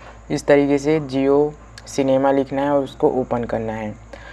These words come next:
यहाँ पे इसको आप जब open करेंगे तो open करने के बाद यहाँ पे आप लोगों को स्टोरेज पे जाना है और इसको आप लोगों को सबसे पहले clear कैचे कर देना है। फिर यहाँ पे आपको इस तरीके से ऊपर की ओर slide करना है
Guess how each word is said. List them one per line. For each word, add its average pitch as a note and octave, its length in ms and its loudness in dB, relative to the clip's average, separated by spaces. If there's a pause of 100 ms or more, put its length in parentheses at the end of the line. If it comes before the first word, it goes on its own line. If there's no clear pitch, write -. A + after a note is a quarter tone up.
(280)
यहाँ D3 240 4
पे F3 140 0
इसको F3 220 2
आप E3 140 8
जब D3+ 220 4
open D#3 320 2
करेंगे D3 420 4
तो D3+ 180 2
open C#3+ 260 0
करने C#3+ 300 2
के D3+ 140 2
बाद C3 300 2
यहाँ C3 260 -2
पे C3 120 2
आप C3 240 -2
लोगों C3 320 0
को C#3+ 220 0 (120)
स्टोरेज C3 500 -2
पे D3+ 180 0
जाना A#2+ 300 0
है C3 260 -6 (840)
और C3 320 2
इसको - 340 0
आप C3+ 260 6
लोगों C3 200 -2
को D3 140 -4
सबसे C3+ 300 -2
पहले C#3 360 2
clear C3+ 320 4
कैचे C3+ 280 2
कर C3 220 2
देना C3 260 -2
है। C#3 200 -8 (720)
फिर E3+ 260 -2
यहाँ D3 260 2
पे D#3+ 120 2
आपको D3+ 320 4
इस D3 140 -4
तरीके C#3+ 300 2
से D3 240 0
ऊपर C3+ 340 4
की C#3 120 -2
ओर C#3+ 100 2
slide B2 360 0
करना C3+ 280 2
है C#3 260 -8